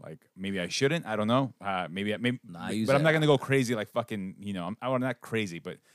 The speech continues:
Speaker 1: I'm not gonna do what Mila Kunis and where it's just like, "Oh, I just hit the four zones." Like, I do hit my whole body. But, like,
Speaker 2: Yeah,
Speaker 1: you
Speaker 2: well,
Speaker 1: know,
Speaker 2: sometimes I
Speaker 1: one of the
Speaker 2: shower
Speaker 1: things,
Speaker 2: twice a day, so
Speaker 1: one of the
Speaker 2: it's
Speaker 1: things that, that I'm trying not to do is I'm trying
Speaker 2: Right,
Speaker 1: to
Speaker 2: right, right.
Speaker 1: moisturize. Moisturize.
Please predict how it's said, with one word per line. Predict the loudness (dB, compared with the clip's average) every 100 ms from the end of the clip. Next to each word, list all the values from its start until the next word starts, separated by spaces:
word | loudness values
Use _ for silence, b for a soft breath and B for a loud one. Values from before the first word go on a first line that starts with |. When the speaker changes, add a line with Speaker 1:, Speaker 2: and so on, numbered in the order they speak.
| b b
Speaker 1:
I'm | -2
not | 0
gonna | 2
do | 2
what | 2
Mila | 2 0
Kunis | -2 -2 -2 -4
and | -8 -10 _ b b b b
where | -4
it's | -2
just | -2
like, | -2 2
"Oh, | 4
I |
just | 4 0
hit | -4
the |
four | -2 2 2
zones." | 4 2 0
Like, | -6 -8
I |
do | -4 -2
hit | -2
my | -6
whole | -6 -6
body. | -4 -6 -8 -14 -6
But, | -4
like, | -2
Speaker 2:
Yeah, | -4
Speaker 1:
you | -4
Speaker 2:
well, | -2
Speaker 1:
know, |
Speaker 2:
sometimes | 0 0 2 2
I |
Speaker 1:
one | 4
of |
the | 4
Speaker 2:
shower |
Speaker 1:
things, | 4 2
Speaker 2:
twice | 0 -2 -6
a |
day, | -10 -10
so | -10 -2
Speaker 1:
one | 0
of |
the | 0
Speaker 2:
it's |
Speaker 1:
things | 0 -2 2
that, | 2 2 0
that | -4
I'm | -4
trying | -4 -6
not | -6
to | -6
do | -6
is | -4 -6 -12 _ _ _ _ _ _ -8
I'm | -6
trying | 0 2 2
Speaker 2:
Right, | 0 -2
Speaker 1:
to |
Speaker 2:
right, | -4
right. | -4
Speaker 1:
moisturize. | -4 -4 -2 -2 -2 0
Moisturize. | 2 2 2 2 4 2 0 -4 -8